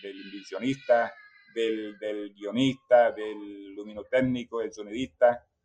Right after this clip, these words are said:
Entonces nos hemos, hemos tocado, eh, enfrentarnos,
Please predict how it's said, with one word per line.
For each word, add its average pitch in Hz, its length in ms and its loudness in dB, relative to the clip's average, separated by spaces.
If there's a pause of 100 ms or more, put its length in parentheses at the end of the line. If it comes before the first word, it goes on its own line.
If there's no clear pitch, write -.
(340)
Entonces 139 760 0
nos 127 140 -4
hemos, 143 480 -6 (240)
hemos 135 300 -4
tocado, 135 880 0 (200)
eh, 110 360 -6 (840)
enfrentarnos, 110 1000 6